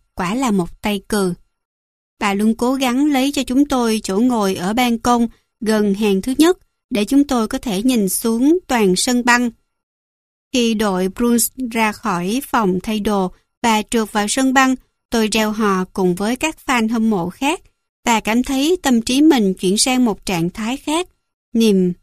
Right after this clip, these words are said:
phấn khích thuần túy. Đến hiệp đấu thứ ba, tôi hoàn toàn bị mê hoặc từ đầu đến cuối. Sau mỗi hiệp, tôi đều ước gì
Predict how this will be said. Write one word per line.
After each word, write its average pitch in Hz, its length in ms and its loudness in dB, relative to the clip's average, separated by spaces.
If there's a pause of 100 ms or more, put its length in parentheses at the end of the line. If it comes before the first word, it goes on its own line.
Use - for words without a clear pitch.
(240)
phấn 262 240 2
khích 381 240 -2 (260)
thuần 214 300 0 (160)
túy. 247 280 0 (880)
Đến 247 200 0
hiệp 302 140 2
đấu 233 180 0
thứ 311 180 -2
ba, 254 320 0 (300)
tôi 226 220 0
hoàn 208 240 2
toàn 190 280 -2
bị 185 200 0
mê 220 140 0
hoặc 220 280 -2
từ 202 120 -4
đầu 185 240 -2
đến 240 200 2
cuối. 302 400 0 (440)
Sau 226 180 -2
mỗi 208 180 2
hiệp, 254 200 2 (140)
tôi 214 220 -2
đều 185 140 -2
ước 302 360 -4
gì 202 340 0